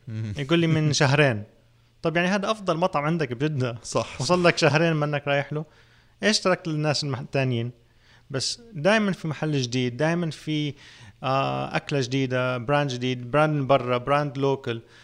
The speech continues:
Speaker 2: ف-، والمطاعم المحلية بصراحة ما شاء الله كلهم عم بيعملوا مستوى كتير عالي.
Speaker 1: صحيح.
Speaker 2: فهذا بيخلي الناس تكون accountable إنه هم دايما يحسنوا.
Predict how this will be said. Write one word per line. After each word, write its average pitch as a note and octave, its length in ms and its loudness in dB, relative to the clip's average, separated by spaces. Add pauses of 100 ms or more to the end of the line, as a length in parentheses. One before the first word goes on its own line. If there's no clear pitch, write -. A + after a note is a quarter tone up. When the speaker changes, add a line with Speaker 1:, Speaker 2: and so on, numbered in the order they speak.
(140)
Speaker 2:
ف-، - 160 -8 (1120)
والمطاعم D3 680 0
المحلية D#3 520 -2
بصراحة D3+ 460 -2
ما B2+ 120 -2
شاء D3 280 -4
الله C#3 320 -4
كلهم D#3 600 -4
عم A#2 180 -4
بيعملوا C3 580 -2
مستوى B2+ 680 -2
كتير D3 280 0
عالي. A2 360 0 (340)
Speaker 1:
صحيح. G#2+ 360 -8
Speaker 2:
فهذا E3+ 320 2
بيخلي D#3+ 480 -4
الناس D3 340 -2
تكون D3 400 -6
accountable D3 420 -2
إنه C3 260 -4
هم C#3 280 0
دايما C3 240 -2
يحسنوا. G#2 480 -8